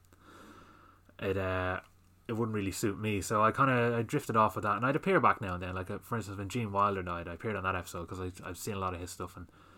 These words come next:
I feel like I coulda had some input then. And I've, I've tried, uh, rekindling.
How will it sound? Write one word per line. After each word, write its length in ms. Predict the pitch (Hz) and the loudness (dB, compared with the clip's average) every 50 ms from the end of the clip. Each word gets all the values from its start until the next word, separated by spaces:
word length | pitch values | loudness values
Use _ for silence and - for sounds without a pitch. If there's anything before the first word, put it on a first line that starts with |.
| - - - - - - - - | -20 -20 -20 -20 -20 -16 -8 -6
I 80 | - - | -4 2
feel 160 | - 147 113 | 4 6 6
like 120 | 110 - | 6 6
I 40 | 110 | 4
coulda 180 | - 117 104 90 | 2 2 2 4
had 140 | 87 101 92 | 4 2 0
some 160 | - 101 92 | 0 -2 -2
input 340 | 98 107 110 - 127 107 - | -2 -2 -2 -4 -4 -4 -4
then. 340 | 117 113 117 117 113 110 - - - | -2 -4 -4 -4 -6 -10 -12 -10 -8
And 300 | 98 95 95 92 90 87 - - - - - - - - - - - _ _ _ - | -8 -8 -8 -8 -10 -12 -16 -20 -20 -20 -20 -20 -20 -20 -20 -20 -20 _ _ _ -2
I've, 140 | 104 98 92 | -2 -2 -2
I've 180 | 101 98 90 - | -2 -6 -4 0
tried, 400 | - 131 123 117 113 113 110 - - - - - - - - - - 113 - - - - - - - | 4 6 8 8 8 6 4 2 -6 -8 -10 -12 -14 -18 -18 -16 -14 -14 -14 -14 -14 -14 -10 -6 -4
uh, 380 | 110 104 101 101 98 95 98 - - - - - - - - - - - - | -2 -2 -2 0 0 -2 -2 -4 -6 -12 -20 -20 -20 -20 -20 -20 -20 -20 -12
rekindling. 640 | - 113 107 - - - 135 160 196 220 208 180 | -8 -8 -8 -6 -6 -6 -6 -4 -4 -6 -6 -8